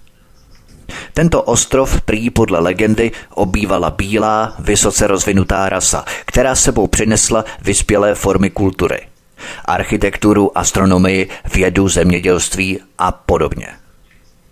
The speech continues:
Je alespoň malá šance, že by mohlo jít o Platónovu Atlantidu.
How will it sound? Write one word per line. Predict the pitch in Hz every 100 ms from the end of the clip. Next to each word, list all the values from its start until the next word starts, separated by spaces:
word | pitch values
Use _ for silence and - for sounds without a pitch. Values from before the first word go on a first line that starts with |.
| - - - - -
Je | 98
alespoň | 120 185 - 165
malá | 113 107 127 117
šance, | - 107 110 87 - -
že | - 101
by | 95
mohlo | 92 87 87 92 98
jít | 82 90 95
o | -
Platónovu | 87 87 85 85 85 87 69
Atlantidu. | - 73 69 - - -